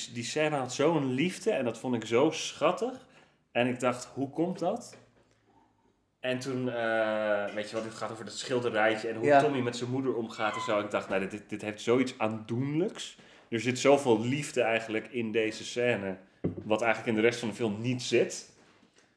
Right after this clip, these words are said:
Speaker 1: Ik voelde daar de meeste warmte, maar dat bleek dus, eh, de moeder van, eh, Martin
Speaker 2: Van
Speaker 1: Scorsese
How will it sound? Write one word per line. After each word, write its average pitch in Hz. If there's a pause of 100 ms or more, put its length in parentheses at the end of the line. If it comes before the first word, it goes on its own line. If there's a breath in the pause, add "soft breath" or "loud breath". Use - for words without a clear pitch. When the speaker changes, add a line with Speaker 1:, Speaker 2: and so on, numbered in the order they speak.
Speaker 1:
Ik 107
voelde 113
daar 107
de 104
meeste 113
warmte, 110
maar 143
dat 135
bleek 131
dus, 120
eh, 104 (960)
de 123
moeder 131
van, 104
eh, 107
Martin 110
Speaker 2:
Van 123
Speaker 1:
Scorsese 139